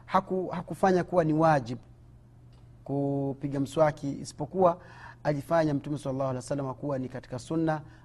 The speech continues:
almustahabba, ambazo ni bora, ni nzuri zaidi na zilizotiliwa mkazo sana kwa umma wa Kiislamu watu kupiga mswaki.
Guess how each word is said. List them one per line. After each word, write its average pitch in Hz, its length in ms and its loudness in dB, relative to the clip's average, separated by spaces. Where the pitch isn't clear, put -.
almustahabba, 135 1040 0
ambazo 131 540 -4
ni 131 120 -4
bora, 143 680 4
ni 120 80 -8
nzuri 156 500 0
zaidi 160 480 0
na 135 80 -4
zilizotiliwa 135 800 -4
mkazo 143 380 0
sana 147 400 -2
kwa 127 320 -6
umma 139 220 -6
wa 127 100 -6
Kiislamu 151 480 -4
watu - 200 -8
kupiga 117 280 -10
mswaki. 101 440 -10